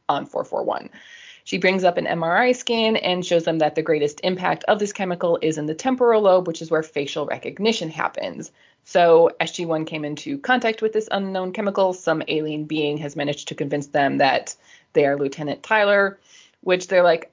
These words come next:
"Okay, but this goes beyond just remembering a face." Like, S G one are talking about, like, missions they've been on with this guy. Like, there's a history with this Lieutenant Tyler. And Doctor Fraser's like, "Well, then their, you know, their brains just filled in the necessary details to make this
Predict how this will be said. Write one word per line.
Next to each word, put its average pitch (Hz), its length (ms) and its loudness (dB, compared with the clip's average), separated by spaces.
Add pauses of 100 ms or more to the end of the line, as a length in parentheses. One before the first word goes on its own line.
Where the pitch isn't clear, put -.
(140)
"Okay, 214 360 2
but - 220 -4
this 302 240 -2
goes 269 260 0
beyond 214 320 2
just 196 200 -8
remembering 170 400 -2
a 151 40 -2
face." - 260 -8
Like, - 180 -6
S 208 140 -8
G 254 60 -4
one 254 140 0
are 247 80 -2
talking 208 240 -2
about, 185 180 0
like, 160 260 -6
missions 185 460 -4
they've 180 220 -2
been 180 160 2
on 175 180 0
with 175 160 -4
this 170 220 -8
guy. 160 320 4
Like, 147 300 -2
there's 185 220 0
a 175 120 6
history 151 840 -6 (500)
with 160 280 2
this 147 200 -2
Lieutenant 147 460 -8
Tyler. - 500 -6 (300)
And 160 420 2
Doctor 160 240 2
Fraser's 160 300 -4
like, 156 180 -2
"Well, 180 140 2
then 208 320 2
their, 208 240 4
you 208 160 -2
know, 185 180 4
their 190 160 2
brains 190 320 -2
just - 280 -10
filled 185 220 2
in 180 120 4
the 175 80 0
necessary 165 440 0
details 147 440 -2
to - 100 -14
make 135 340 -4
this - 280 -2